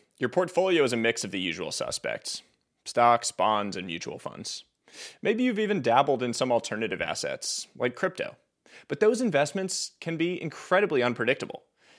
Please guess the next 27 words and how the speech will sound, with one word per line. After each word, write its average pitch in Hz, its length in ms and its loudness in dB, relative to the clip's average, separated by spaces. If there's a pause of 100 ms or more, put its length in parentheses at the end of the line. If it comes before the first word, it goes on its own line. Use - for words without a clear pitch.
(140)
You - 100 0
know 208 100 4
what 226 160 0
typically 147 560 -2
isn't 196 340 -2
unpredictable? 214 680 -4 (480)
Apartment 180 400 0
buildings, - 480 -6 (500)
rental 127 300 2
homes, - 600 -6 (100)
industrial 123 500 2
facilities, 76 600 -4 (240)
places 247 400 -2
we 214 120 -4
go 156 340 0
every 143 320 2
day 110 380 2
to - 120 -10
work, 120 400 -2 (100)
eat, 120 320 -2
and 95 200 -10
live. - 340 -6 (680)
That's 208 280 4 (140)
all 135 520 4
private 117 400 2
real 92 220 -2
estate. - 340 -6